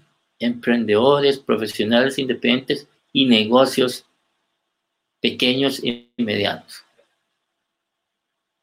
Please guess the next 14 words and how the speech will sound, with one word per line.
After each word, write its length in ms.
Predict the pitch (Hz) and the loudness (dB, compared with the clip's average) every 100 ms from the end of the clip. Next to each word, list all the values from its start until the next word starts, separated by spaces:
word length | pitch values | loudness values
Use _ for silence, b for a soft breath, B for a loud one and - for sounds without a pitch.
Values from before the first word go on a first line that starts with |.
| _ - | _ -4
También 500 | 110 123 233 302 233 | -2 0 0 0 -4
se, 720 | - 135 120 123 127 - - _ - | 0 2 2 2 -2 -8 -14 _ -6
esa 300 | 120 143 139 | -2 2 2
agencia 400 | 143 147 147 151 | 2 0 -2 -2
se 300 | - 113 b b b b - | 0 -2 b b b b -6
le 120 | 120 | -2
ayuda 500 | 104 107 127 156 165 - | -2 0 2 2 0 0
a 180 | 107 131 | 0 2
ellos 560 | 160 147 127 147 - _ _ _ _ _ _ - | -2 -4 -6 -6 -10 _ _ _ _ _ _ -6
a 80 | |
utilizar 460 | 117 120 107 104 131 | -4 -2 -4 -2 2
las 160 | 135 113 | 2 2
redes 220 | 110 - | -2 -2
sociales. 640 | - - - - - | -6 -4 -4 -6 -12